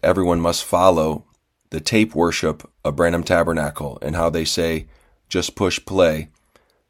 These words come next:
put Brother Branham's tapes before the fivefold ministry."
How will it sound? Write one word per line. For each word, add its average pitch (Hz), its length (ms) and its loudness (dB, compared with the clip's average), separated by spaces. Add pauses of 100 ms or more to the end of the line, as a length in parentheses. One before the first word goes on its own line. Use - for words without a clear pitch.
(320)
put - 180 -6
Brother 92 180 4
Branham's 87 280 2
tapes 87 520 -2 (160)
before 85 320 -2
the 78 80 -4
fivefold 82 460 -2
ministry." 76 540 -6